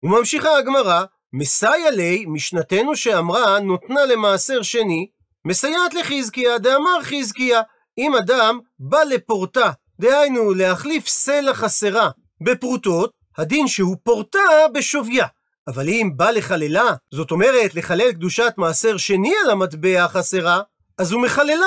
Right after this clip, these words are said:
ביפה. זאת אומרת, הוא מחלל עליה קדושת מעשר שני,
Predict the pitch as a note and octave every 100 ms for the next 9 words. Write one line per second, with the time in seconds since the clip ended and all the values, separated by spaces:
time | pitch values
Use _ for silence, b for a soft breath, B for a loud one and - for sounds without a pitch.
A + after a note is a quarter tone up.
0 | D#4+ D#4+ E4 E4 C4+ B3 _ _ _ D#3+
1 | D#4 F4 D4 G3 F3+ A#3 A#3+ D#3 D3+ E3+
2 | D#3+ B3 D4 B3 F#3+ C#3+ C#3+ C3+ E3+ -
3 | E3 D#3 G#3+ G#3 - C#4+ F#4 F4